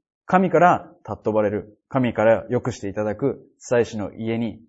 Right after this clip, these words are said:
私は、私の家族は連なっていきたいですよ。私はここにいる一人一人のその家族が、一人一人がその祭司の家に連なっていきたいですよ。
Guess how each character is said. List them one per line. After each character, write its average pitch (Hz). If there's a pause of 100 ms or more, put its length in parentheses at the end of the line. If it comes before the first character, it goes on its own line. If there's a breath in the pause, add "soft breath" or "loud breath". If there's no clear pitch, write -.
(280)
私 101
は、 123
私 98
の 107
家 120
族 107
は 107 (160)
連 104
な 117
っ 113
て 95
い 85
き -
た 107
い 95
で 80
す -
よ。 - (1500)
私 113
は 127
こ 120
こ 131
に 131
い 123
る 127
一 -
人 180
一 180
人 156
の 156
そ 131
の 120
家 147
族 120
が、 123 (500)
一 143
人 -
一 135
人 117
が 135 (160)
そ -
の 120
祭 135
司 120
の 117 (180)
家 127
に 113 (160)
連 117
な 131
っ -
て 95
い 90
き -
た 117
い 98
で 78
す -
よ。 -